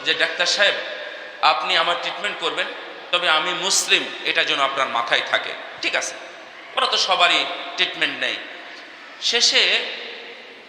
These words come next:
যখন লাশ নিতে আসলো ইহুদিরা, মুসলিমরাও গেছে, তখন ডাক্তার বলছে,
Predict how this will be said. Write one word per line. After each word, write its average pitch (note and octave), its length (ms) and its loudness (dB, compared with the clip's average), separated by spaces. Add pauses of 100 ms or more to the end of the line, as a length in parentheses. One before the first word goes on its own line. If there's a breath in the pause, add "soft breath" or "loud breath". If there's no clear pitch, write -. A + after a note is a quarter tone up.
যখন G3 500 2 (200)
লাশ D3 360 4
নিতে A#3 280 2
আসলো E3 300 2
ইহুদিরা, D3+ 540 2 (560)
মুসলিমরাও F3 680 2
গেছে, A#2 320 -2 (720)
তখন G#3+ 300 0
ডাক্তার G3+ 380 4
বলছে, G#3+ 440 2